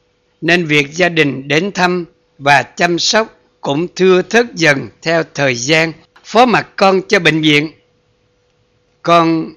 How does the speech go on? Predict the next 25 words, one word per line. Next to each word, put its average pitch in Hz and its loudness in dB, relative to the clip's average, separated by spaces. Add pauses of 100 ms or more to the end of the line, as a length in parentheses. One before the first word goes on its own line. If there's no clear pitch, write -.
(120)
cũng 185 -2
cảm 160 -2
thấy 214 0
hơi 196 0
buồn 160 -2
buồn." 151 0 (1000)
Trong 165 0
hoàn 135 -2
cảnh 143 -2
đó, 185 0 (320)
bỗng 156 0
có 226 -2
một 165 -2
cô 180 -2
y 180 -2 (120)
tá 202 2 (520)
rất - -2
tốt 247 2
bụng, 160 -2 (580)
thường 165 4
xuyên 196 0 (260)
đến 175 2 (100)
chăm 175 0
sóc 220 -2
con, 165 -2